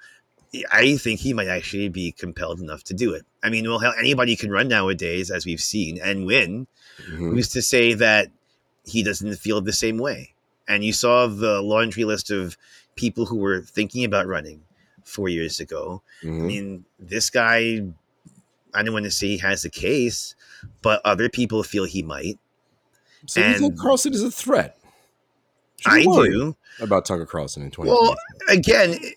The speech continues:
Speaker 1: i-, see, and that kinda goes back to what I was saying as far as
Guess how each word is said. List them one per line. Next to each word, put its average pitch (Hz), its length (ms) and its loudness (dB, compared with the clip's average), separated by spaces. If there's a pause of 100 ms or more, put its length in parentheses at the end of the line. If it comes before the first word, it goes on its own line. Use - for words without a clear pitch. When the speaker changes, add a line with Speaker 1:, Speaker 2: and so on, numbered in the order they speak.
Speaker 1:
i-, - 320 -12
see, 208 380 0 (100)
and 160 240 0 (240)
that 143 540 2
kinda 151 300 2
goes 117 280 0
back 101 320 0
to 113 180 -2
what 101 120 0
I 101 60 2
was 98 180 0
saying 101 240 -2
as - 100 -8
far 104 200 2
as 98 460 -2